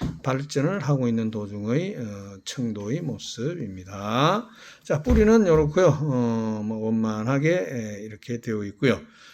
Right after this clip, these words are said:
어, 잘 키우셔서, 어, 꽃까지 한번, 음, 보는 그런, 어, 주구마 청도의 모습이라고 보시면 되겠습니다. 자, 길이는요, 십이 센티미터 정도 되고요. 폭은 칠 미리 가량 나오네요. 그래서 가격은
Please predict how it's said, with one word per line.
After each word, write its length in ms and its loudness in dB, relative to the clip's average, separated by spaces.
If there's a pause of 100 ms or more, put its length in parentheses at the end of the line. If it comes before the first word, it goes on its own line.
(160)
어, 280 -6
잘 380 -8
키우셔서, 520 -4
어, 260 -6
꽃까지 400 -10
한번, 320 -8 (160)
음, 220 -10
보는 640 0 (380)
그런, 520 -2
어, 460 -12
주구마 400 -14
청도의 560 -8
모습이라고 800 -6
보시면 600 -4 (120)
되겠습니다. 840 0 (520)
자, 220 -2
길이는요, 800 8
십이 360 4
센티미터 340 4
정도 220 0
되고요. 380 4
폭은 480 4
칠 260 2
미리 220 4
가량 260 2
나오네요. 580 -2
그래서 280 -4
가격은 580 2